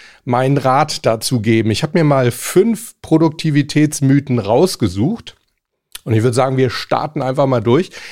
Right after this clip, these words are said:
Der erste Produktivitätsmythos lautet, kopiere die Gewohnheiten erfolgreicher Menschen.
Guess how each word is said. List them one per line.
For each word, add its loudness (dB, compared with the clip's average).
Der 0
erste 2
Produktivitätsmythos 2
lautet, 2
kopiere 2
die -4
Gewohnheiten 2
erfolgreicher -2
Menschen. -4